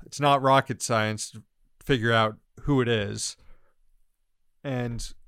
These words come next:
down in Georgia, that's ultimately will be up to the Fulton County District Attorney. And now that you've had the Manhattan D A do it, I could see that making it more likely that a Fulton County D A would also choose to indict to take some of the pressure off both of them,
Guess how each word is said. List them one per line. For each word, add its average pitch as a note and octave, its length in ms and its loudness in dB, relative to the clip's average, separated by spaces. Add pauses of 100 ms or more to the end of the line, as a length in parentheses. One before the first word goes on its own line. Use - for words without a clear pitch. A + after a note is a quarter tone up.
down C#3 260 2
in D3 100 0
Georgia, D3 340 2
that's D3 220 2
ultimately C#3 480 -2
will A#2 80 -6
be B2 140 -4
up A#2 100 -4
to - 80 -18
the A#2 100 -10
Fulton A#2+ 360 -10
County F3 360 0
District C#3 380 -4
Attorney. G#2+ 540 -10 (280)
And B2+ 80 -14
now C3 140 -4
that D3 80 -2
you've C3 140 -6
had B2+ 180 0
the A#2 80 -6
Manhattan B2+ 500 -2
D C3+ 180 -2
A B2 280 -2 (220)
do C#3 240 2
it, C3 200 0
I B2 120 -8
could B2 160 -14
see F#3+ 180 -8
that D#3+ 340 2 (320)
making D3 280 0
it D#3+ 100 -2
more F3 240 4
likely E3+ 500 4
that A2+ 160 0
a A2 60 0
Fulton A#2+ 360 -4
County G#2+ 520 -6 (360)
D A#2 260 -2
A G#2+ 160 0
would A2 160 -2
also A#2 580 2 (320)
choose B2 360 -2
to B2 140 -2
indict G#2+ 440 -2
to - 80 -12
take - 240 -4
some A#2 180 -6
of G#2+ 60 -8
the G#2 60 -4
pressure A2 760 -6
off A2+ 240 -10
both F3 260 6
of C3+ 100 -2
them, G#2+ 320 -10